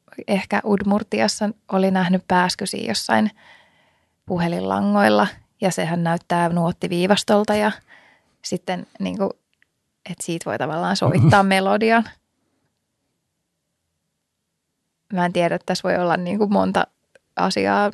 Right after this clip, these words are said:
Speaker 1: rikkinäinen puhelin toistaa nyt väärin, mutta silleen niinku tommonen tekeminen kiehtoo minua tosi paljon, ja mä haluaisin vähän ehkä niinku tahallaan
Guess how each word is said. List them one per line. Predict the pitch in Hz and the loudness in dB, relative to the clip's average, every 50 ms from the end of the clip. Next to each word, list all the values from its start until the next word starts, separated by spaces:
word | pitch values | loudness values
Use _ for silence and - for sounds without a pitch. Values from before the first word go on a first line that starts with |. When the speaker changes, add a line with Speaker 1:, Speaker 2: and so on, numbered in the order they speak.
| - - | -4 -6
Speaker 1:
rikkinäinen | 214 196 208 - - 208 208 202 208 214 214 214 | -6 -6 -6 -4 -2 0 0 2 2 2 2 4
puhelin | 208 196 208 208 214 214 214 214 | 4 4 4 4 4 4 2 2
toistaa | 220 214 214 214 208 - - 214 208 220 | 2 2 2 0 0 0 0 0 2 2
nyt | 226 220 - | 0 0 0
väärin, | 208 202 208 208 208 226 233 | 2 2 2 2 2 2 2
mutta | 226 226 233 226 _ - 214 | 2 2 0 0 _ 0 0
silleen | - 214 208 196 202 202 202 196 | 2 0 0 2 2 2 2 2
niinku | 196 202 196 196 - _ | 0 -2 -4 -6 -6 _
tommonen | - 190 190 190 202 196 202 208 208 - - _ - - - - - - - - _ _ _ _ _ _ _ _ _ | -4 -4 -2 0 2 2 2 2 2 0 -4 _ -20 -20 -20 -20 -20 -20 -20 -20 _ _ _ _ _ _ _ _ _
tekeminen | - 190 185 185 185 180 180 180 175 202 202 196 | 0 2 4 2 2 2 0 -2 -2 -4 -4 0
kiehtoo | - 202 196 185 170 - - - - - | 4 4 4 4 2 0 -4 -4 -4 -4
minua | 220 208 202 208 - - | -4 -6 -8 -8 -10 -10
tosi | - - - 208 | -10 -10 -10 -6
paljon, | 196 196 196 185 175 185 190 | -4 -2 -2 -2 -2 -6 -8
ja | 190 190 | -10 -10
mä | 190 175 | -8 -6
haluaisin | 175 180 180 175 - 190 202 185 | -6 -6 -6 -6 -6 -8 -8 -6
vähän | - 180 190 - - | -6 -6 -4 -6 -6
ehkä | - - - 226 | -6 -6 -6 -6
niinku | 202 190 202 202 - - | -4 -4 -6 -6 -4 0
tahallaan | 196 185 175 180 180 180 185 - - | 0 2 2 2 0 0 0 -2 -2